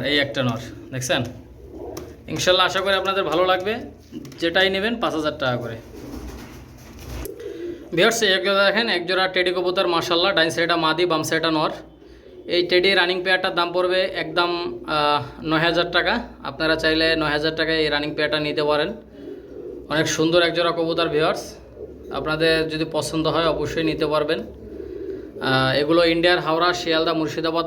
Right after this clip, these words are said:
লালগোলা, কৃষ্ণনগর, রানাঘাট, বহরমপুর, যে কোনো জায়গায় এই কবুতরগুলি ডেলিভারি করা যাবে। আপনারা নিশ্চিন্তে এই পেয়ারটা নিতে পারেন মাত্র নয় হাজার টাকা ভিউয়ার্স। যদি কারো পছন্দ হয়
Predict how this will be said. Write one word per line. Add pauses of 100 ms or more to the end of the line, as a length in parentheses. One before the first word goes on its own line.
লালগোলা,
কৃষ্ণনগর,
রানাঘাট,
বহরমপুর,
যে
কোনো
জায়গায়
এই
কবুতরগুলি (100)
ডেলিভারি
করা
যাবে। (720)
আপনারা (180)
নিশ্চিন্তে
এই
পেয়ারটা
নিতে
পারেন (120)
মাত্র
নয়
হাজার
টাকা
ভিউয়ার্স। (880)
যদি
কারো (100)
পছন্দ (140)
হয়